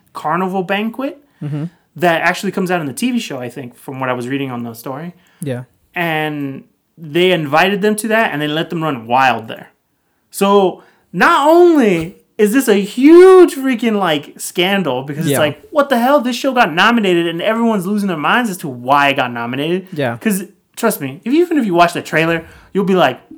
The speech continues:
Speaker 1: "How did this get nominated?"
Speaker 2: <laughs>
Speaker 1: Like, there's nothing special. It's the same kind of stories we've always heard. And this is not,
Speaker 2: Yeah.
Speaker 1: this is not a slight towards the directors and the actors and the crew and everybody who came together to make the show, the writers.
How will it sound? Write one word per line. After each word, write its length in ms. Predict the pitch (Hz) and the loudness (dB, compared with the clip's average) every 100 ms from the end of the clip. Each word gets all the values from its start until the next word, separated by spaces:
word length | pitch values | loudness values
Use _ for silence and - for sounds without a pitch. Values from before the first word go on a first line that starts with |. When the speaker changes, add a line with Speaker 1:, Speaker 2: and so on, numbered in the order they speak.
| _ | _
Speaker 1:
"How 140 | - 311 | -10 -4
did 320 | 190 127 120 | -4 -6 -2
this 280 | 160 180 - | 0 0 -6
get 220 | 143 160 | -12 -4
nominated?" 1040 | 123 147 113 180 381 - 233 214 175 196 | -4 -2 -4 2 4 4 2 0 0 -4
Speaker 2:
<laughs> 60 | - | -2
Speaker 1:
Like, 420 | 180 190 185 202 - _ - | 0 2 0 -6 -12 _ 0
there's 180 | 185 | 2
nothing 380 | 202 226 349 330 | 4 6 6 4
special. 560 | 254 - 185 - 143 131 | 0 2 2 2 -2 -4
It's 180 | 175 - | -6 -6
the 80 | |
same 220 | 277 285 294 | -2 -2 0
kind 160 | 302 | -2
of 80 | 240 | -2
stories 320 | - 208 190 | 0 0 0
we've 160 | 170 123 _ | -2 -8 _
always 400 | - 196 180 156 | 0 4 4 2
heard. 380 | 131 - 120 110 | -4 -10 -12 -12
And 200 | 139 175 | -6 -2
this 160 | 262 269 | -2 -4
is 120 | 233 | -8
not, 120 | 262 254 | -6 -6
Speaker 2:
Yeah. 120 | 135 - _ _ _ | -8 -14 _ _ _
Speaker 1:
this 140 | 175 | -4
is 60 | 202 | -2
not 240 | 226 262 | 0 -2
a 20 | 240 | -4
slight 460 | - 135 151 160 | -8 -6 -4 -6
towards 240 | 156 160 131 | -6 -6 -6
the 80 | |
directors 800 | 139 143 123 120 143 131 131 131 131 | -8 -6 -6 -8 -6 -6 -4 -8 -10
and 140 | 127 | -8
the 100 | 135 | -8
actors 560 | 117 117 113 120 120 120 | -8 -12 -10 -8 -8 -8
and 120 | 127 | -8
the 60 | 135 | -10
crew 520 | - 127 117 117 120 | -10 -8 -4 -4 -4
and 140 | 123 | -6
everybody 360 | 120 151 160 180 | -8 -8 -8 -6
who 340 | 196 202 185 - 156 | -6 -8 -10 -14 -12
came 200 | 170 160 | -10 -8
together 300 | 175 156 156 | -6 -6 -6
to 80 | 151 | -8
make 220 | 139 120 | -10 -10
the 60 | 135 | -12
show, 240 | - 139 | -8 -6
the 100 | 143 | -6
writers. 680 | 160 143 123 120 120 120 | -6 -4 -6 -6 -12 -12